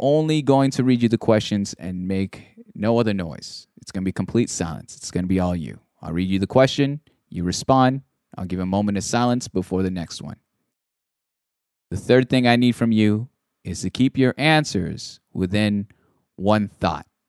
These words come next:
So not one paragraph, not one word, just one sentence will do. Okay? After all of that, once we go through all the questions, I'm gonna give you the final word, and we'll go our separate ways. I'll D M,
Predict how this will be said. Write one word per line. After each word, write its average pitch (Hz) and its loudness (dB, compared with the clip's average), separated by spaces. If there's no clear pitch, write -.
So - -10
not 147 4
one 202 4
paragraph, 196 6
not 165 4
one 180 2
word, 156 6
just 147 -2
one 127 -2
sentence 110 -4
will 92 -2
do. 87 -12
Okay? 113 -2
After 117 4
all 113 6
of 120 -2
that, 117 2
once 98 -2
we 107 4
go 107 6
through 117 2
all 113 4
the 127 2
questions, 113 0
I'm 95 -6
gonna 101 -2
give 104 -2
you 104 0
the 104 0
final 113 0
word, 131 0
and 107 -2
we'll 107 2
go 120 2
our 123 4
separate 131 -2
ways. 143 2
I'll 107 2
D 117 -4
M, 120 -2